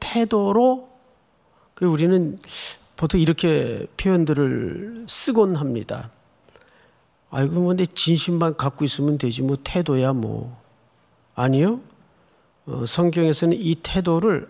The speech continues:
아주 중요하게 다룹니다. 그래서 성도가 살아가는 이 신앙인으로서의 태도는 어떻게 기초를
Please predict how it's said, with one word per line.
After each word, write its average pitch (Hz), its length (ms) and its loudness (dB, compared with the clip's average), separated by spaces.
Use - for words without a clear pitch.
아주 - 540 -6
중요하게 160 720 -2
다룹니다. 120 680 -6
그래서 196 480 -2
성도가 151 640 0
살아가는 147 760 0
이 127 80 -6
신앙인으로서의 190 1700 0
태도는 202 720 -2
어떻게 196 840 -2
기초를 165 680 0